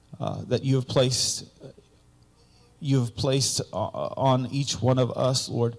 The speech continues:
to take part in the harvest. Father,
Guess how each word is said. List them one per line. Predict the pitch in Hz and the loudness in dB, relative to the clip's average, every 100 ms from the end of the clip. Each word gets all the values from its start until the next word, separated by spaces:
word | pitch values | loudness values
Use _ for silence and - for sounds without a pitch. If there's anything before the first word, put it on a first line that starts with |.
| - - | -12 -10
to | - | -2
take | 127 - | -2 0
part | 147 143 143 - | 0 2 2 -2
in | - 123 | -4 -2
the | 120 | -2
harvest. | - 131 160 - - - - - - _ _ | 2 2 2 0 -2 -4 -8 -20 -20 _ _
Father, | - 139 143 151 | 2 2 2 -4